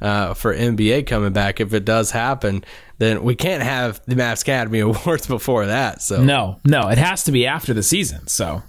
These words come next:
Speaker 1: that,
Speaker 2: that's
Speaker 1: that gets pushed back too. So yeah, November.
Speaker 2: That's just the way it's gonna work.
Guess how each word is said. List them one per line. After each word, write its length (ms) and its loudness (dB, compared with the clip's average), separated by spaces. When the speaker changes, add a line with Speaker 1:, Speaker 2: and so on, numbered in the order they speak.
Speaker 1:
that, 160 -2
Speaker 2:
that's 140 0
Speaker 1:
that 160 2
gets 140 0
pushed 220 -2
back 200 0
too. 200 2
So 340 2
yeah, 200 0
November. 500 0
Speaker 2:
That's 260 2
just 160 4
the 80 4
way 140 4
it's 100 0
gonna 180 4
work. 280 2